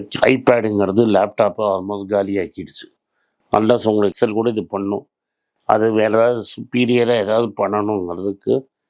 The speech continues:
இருந்தா தான் லேப்டாப்பு. வெறும் பாட்டு கேட்கணும், புஸ்தகம் படிக்கணும், டி வி பார்க்கணும்னா iPad-ஐ வச்சே பண்ணிடலாம். அவரோட ப்ரெசன்டேஷன்ஸ் எல்லாம் நீங்க பார்த்தீங்கன்னா,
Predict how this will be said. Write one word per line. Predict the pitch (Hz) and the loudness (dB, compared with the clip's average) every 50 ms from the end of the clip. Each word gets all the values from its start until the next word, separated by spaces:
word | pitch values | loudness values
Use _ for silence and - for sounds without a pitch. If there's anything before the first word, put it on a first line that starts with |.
| _ _ _ _ | _ _ _ _
இருந்தா | - 113 113 113 117 107 | 2 2 4 4 4 2
தான் | 101 117 120 107 98 | 2 0 0 0 0
லேப்டாப்பு. | 95 98 95 - - 101 92 87 - - - - _ _ _ _ | 0 -2 -2 -2 -4 -4 -4 -4 -6 -10 -18 -18 _ _ _ _
வெறும் | - 120 113 123 120 113 | 2 2 4 2 2 2
பாட்டு | 117 110 113 110 127 | 2 2 2 2 0
கேட்கணும், | 110 101 107 104 98 110 117 113 107 | 0 0 0 0 0 -2 -4 -4 -4
புஸ்தகம் | 110 113 - - 113 107 104 98 98 | -6 -8 -6 -2 -2 -2 0 -2 -2
படிக்கணும், | 95 90 87 95 98 98 107 113 - _ _ _ _ _ _ _ _ _ | -2 -2 -2 -2 -2 0 -2 -2 -6 _ _ _ _ _ _ _ _ _
டி | - - 123 117 117 117 | 0 2 2 4 4 2
வி | 104 | 4
பார்க்கணும்னா | 98 101 95 - 90 98 98 101 110 107 101 98 101 98 | 2 2 2 0 -2 -2 -2 0 0 0 0 -2 -2 -2
iPad-ஐ | - 113 107 101 98 | -2 -2 0 0 -2
வச்சே | 92 85 - 110 107 - - | -4 -6 -8 -8 -10 -8 -10
பண்ணிடலாம். | 101 90 87 87 80 80 85 85 - _ - | -10 -10 -10 -10 -10 -10 -12 -12 -6 _ 0
அவரோட | 117 120 117 113 110 107 - - | 0 2 2 0 -2 -2 0 0
ப்ரெசன்டேஷன்ஸ் | 113 - - 143 147 139 139 127 117 - 113 110 104 | 0 2 2 0 2 2 2 2 2 2 0 0 0
எல்லாம் | 98 101 113 113 | 0 0 0 0
நீங்க | 110 107 104 98 87 - | 0 0 -2 -4 -4 -2
பார்த்தீங்கன்னா, | - 95 95 - - 87 80 80 87 98 113 131 | -2 -2 -2 -2 -6 -8 -6 -4 -2 -2 -4 -4